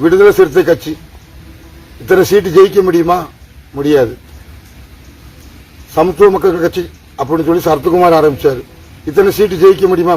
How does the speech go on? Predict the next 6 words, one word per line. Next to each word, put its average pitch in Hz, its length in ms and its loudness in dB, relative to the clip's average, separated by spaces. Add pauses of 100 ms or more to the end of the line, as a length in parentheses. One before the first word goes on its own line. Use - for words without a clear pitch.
முடியாது. 143 340 -2 (1120)
அப்ப 143 120 -6 (120)
எல்லா 190 200 2 (160)
தனித்தனி 196 340 2
கட்சியா 185 440 0
இருந்தாலும் 160 500 0